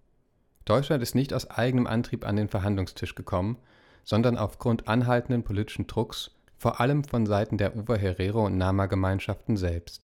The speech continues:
Jahrzehntelange Advocacy-Arbeit, politische Lobbyarbeit und bahnbrechende Gerichtsverfahren, vor allem der von Uwa Herero Paramount Chief Huayma Riruaku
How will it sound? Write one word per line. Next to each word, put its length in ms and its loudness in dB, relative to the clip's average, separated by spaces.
Jahrzehntelange 920 0
Advocacy-Arbeit, 1160 -4
politische 400 -4
Lobbyarbeit 840 0
und 200 0
bahnbrechende 580 2
Gerichtsverfahren, 880 -2
vor 160 0
allem 240 2
der 140 0
von 200 0
Uwa 280 0
Herero 440 0
Paramount 600 2
Chief 320 -4
Huayma 460 6
Riruaku 800 2